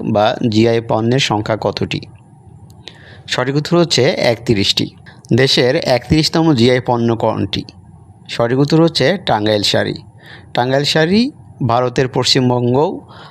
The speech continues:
আবেদন করেছিল তাদের নিজস্ব জিআই পণ্য হিসেবে, but এটি যেহেতু বাংলাদেশের, আহ, নিজস্ব একটি ঐতিহ্য টাঙ্গাইল শাড়ি, সুতরাং শেষ পর্যন্ত বাংলাদেশ তার জিআই পণ্য হিসেবে টাঙ্গাইল শাড়িকে ইনডেক্স করেছে। তিন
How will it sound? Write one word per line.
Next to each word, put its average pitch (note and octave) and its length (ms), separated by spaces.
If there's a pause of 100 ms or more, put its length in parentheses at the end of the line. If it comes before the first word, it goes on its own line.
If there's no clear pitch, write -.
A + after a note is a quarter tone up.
আবেদন A#2 400
করেছিল B2 440
তাদের A#2 320
নিজস্ব A#2+ 540
জিআই A#2 280
পণ্য A2 300
হিসেবে, C#3 360 (500)
but G#2+ 200
এটি A2+ 300
যেহেতু C3+ 280
বাংলাদেশের, A2+ 640 (120)
আহ, A2+ 400
নিজস্ব A2 460 (400)
একটি A#2+ 440 (120)
ঐতিহ্য B2 460 (480)
টাঙ্গাইল G#2+ 380
শাড়ি, A#2 380 (160)
সুতরাং C#3+ 500 (300)
শেষ A2 240
পর্যন্ত A#2+ 340
বাংলাদেশ A2 540
তার C#3 200 (540)
জিআই A2 280
পণ্য A2 240
হিসেবে C3+ 300
টাঙ্গাইল G#2+ 340
শাড়িকে G2+ 480
ইনডেক্স G2 420 (380)
করেছে। G2+ 400 (800)
তিন B2 100